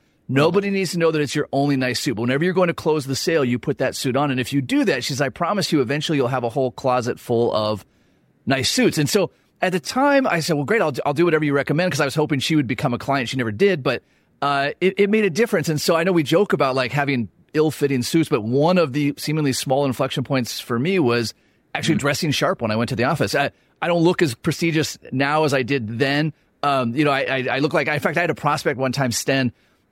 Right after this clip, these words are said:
Speaker 1: and they became a client, but they said, "Hey, we would love to hire you, but I'm not convinced you didn't come here off of your paper. Like, I'm pretty sure if I look behind your
Speaker 2: <laughs>
Speaker 1: office, th-, I'll see a bicycle there and your paper route." Like, that's how young I looked.
Speaker 2: Nice.
Speaker 1: And so dressing sharp was an inflection point.
Speaker 2: I love that.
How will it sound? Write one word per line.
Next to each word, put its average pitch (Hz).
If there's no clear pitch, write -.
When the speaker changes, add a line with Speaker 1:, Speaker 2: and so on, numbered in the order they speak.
Speaker 1:
and 151
they 180
became 196
a 160
client, 165
but 139
they 143
said, 160
"Hey, 180
we 196
would 214
love 185
to 151
hire 170
you, 160
but 151
I'm 143
not 185
convinced 185
you 160
didn't 160
come 156
here 147
off 135
of 139
your 117
paper. 131
Like, 117
I'm 143
pretty 190
sure 190
if 160
I 143
look 151
behind 147
your 131
Speaker 2:
<laughs> 123
Speaker 1:
office, 165
th-, 139
I'll 156
see 185
a 151
bicycle 143
there 113
and 123
your 117
paper 123
route." 104
Like, 123
that's 160
how 175
young 147
I 135
looked. 107
Speaker 2:
Nice. 135
Speaker 1:
And 131
so 135
dressing 131
sharp 135
was 127
an 127
inflection 120
point. 71
Speaker 2:
I 101
love 104
that. 90